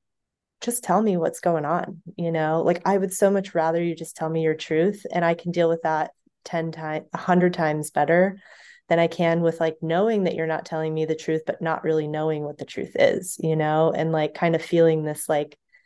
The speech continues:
s-, kind of skittish energy where it's like, it doesn't feel grounded, you know? And, and so I get frustrated,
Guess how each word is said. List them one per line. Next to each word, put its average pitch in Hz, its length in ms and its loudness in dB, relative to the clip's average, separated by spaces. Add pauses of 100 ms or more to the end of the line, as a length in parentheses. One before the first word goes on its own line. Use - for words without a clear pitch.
(280)
s-, - 280 -8 (300)
kind 165 180 0
of 151 80 -2
skittish - 580 0
energy 160 800 -2
where 156 200 2
it's 156 220 -2
like, 151 240 0
it - 120 -6
doesn't 175 360 2
feel 151 640 0 (100)
grounded, 185 460 -2 (140)
you 165 160 -6
know? 156 360 0
And, 156 420 0 (1040)
and 180 200 4
so 165 400 6
I 180 140 4
get 185 160 4
frustrated, 160 720 0